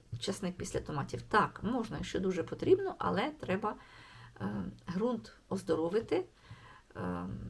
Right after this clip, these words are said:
заправити поживними речовинами. Ну і, е, сидирація — це,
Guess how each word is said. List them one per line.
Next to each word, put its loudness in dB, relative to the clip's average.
заправити 2
поживними -2
речовинами. -2
Ну 2
і, 4
е, 0
сидирація — 4
це, 2